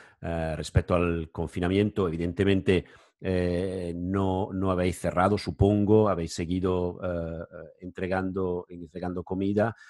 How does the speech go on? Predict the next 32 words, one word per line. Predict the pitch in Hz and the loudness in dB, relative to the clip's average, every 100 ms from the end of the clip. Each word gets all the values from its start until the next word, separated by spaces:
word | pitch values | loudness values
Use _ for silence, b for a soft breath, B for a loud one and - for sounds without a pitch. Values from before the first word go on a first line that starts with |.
| B _ | B _
Eh, | 92 95 95 - | -4 -2 -4 -2
¿cómo | 147 151 | 2 4
ves | 98 80 - | 4 0 -2
el | 82 | -4
futuro | 82 92 - 98 | -4 -8 -2 -2
de | 87 85 | 0 -4
este, | - 82 80 - | -4 -6 -6 -8
de | 90 | -10
esta | - | -8
forma | 90 113 101 82 78 | 0 2 4 2 -2
de | 82 | -2
hacer, | 76 95 90 82 87 | 0 2 4 4 2
eh, | 82 b b b b _ | 2 b b b b _
de | 87 | -6
hacer | - - | -4 0
catering, | 110 120 117 107 104 101 | 4 4 4 4 2 0
de | 98 | -2
hacer, | 87 - 98 95 92 | -2 0 0 0 0
eh, | 95 92 87 | 0 0 -2
¿no? | 87 98 113 95 95 | -4 -8 -8 -10 -12
Eh, | 87 90 | -10 -4
entrega | 101 - 110 107 | -4 0 2 4
a | 104 | 4
domicilio | 98 95 - 104 104 107 92 | 2 -2 -2 0 2 2 2
de, | 90 85 82 82 - _ | 0 0 -2 -4 -8 _
de, | _ 87 - _ | _ -12 -12 _
de | 82 | -4
tan | 98 98 98 | -2 -2 -2
sofisticados, | - 87 85 - - 85 85 85 87 | -6 -12 -14 -20 -8 -6 -6 -8 -8
eh, | 78 - | -8 -4
platos, | 90 80 - 78 - | 0 0 -2 -16 -16
eh, | - | -20